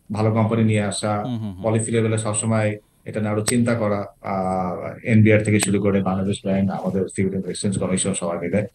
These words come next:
Speaker 1: সেটা তো একটা টা-, time to time চেঞ্জ হতে থাকবে। কিন্তু শর্ট টার্মে আস্থাটা দেখবেন আমাদের দেশে কিন্তু খুব সহজেই চেঞ্জ হয়। হঠাৎ করে মার্কেটের প্রতি সবার আস্থা চলে আসে
Speaker 2: হুম,
Speaker 1: যখন
Speaker 2: হুম।
Speaker 1: মার্কেট দুইশো পয়েন্ট র‍্যালি দিয়ে দেয়,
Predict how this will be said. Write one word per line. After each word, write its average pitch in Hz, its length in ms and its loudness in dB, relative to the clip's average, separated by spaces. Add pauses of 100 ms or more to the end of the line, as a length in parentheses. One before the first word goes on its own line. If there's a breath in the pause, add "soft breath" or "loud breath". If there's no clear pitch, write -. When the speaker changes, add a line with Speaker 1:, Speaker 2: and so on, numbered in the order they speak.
(160)
Speaker 1:
সেটা 196 200 8
তো 190 80 8
একটা 160 340 4
টা-, 120 160 2
time 117 120 6
to 110 60 4
time 113 160 6
চেঞ্জ 110 200 4
হতে 113 140 4
থাকবে। 123 360 0 (420)
কিন্তু 165 360 4
শর্ট 156 320 2
টার্মে 220 240 4
আস্থাটা 160 400 2
দেখবেন 151 240 2
আমাদের 127 280 0
দেশে 127 220 -2
কিন্তু 123 180 -4
খুব 131 120 -2
সহজেই 127 500 4
চেঞ্জ 101 280 2
হয়। 85 200 -6
হঠাৎ 120 220 -4
করে 143 220 4
মার্কেটের 127 320 2
প্রতি 127 160 -4
সবার 123 240 0
আস্থা 107 280 0
চলে 123 240 2
আসে 117 260 0 (160)
Speaker 2:
হুম, 147 120 -8
Speaker 1:
যখন 113 140 2
Speaker 2:
হুম। 110 100 6
Speaker 1:
মার্কেট 110 520 2 (180)
দুইশো 113 260 6
পয়েন্ট 113 200 6
র‍্যালি 107 200 4
দিয়ে 113 220 4
দেয়, 143 180 0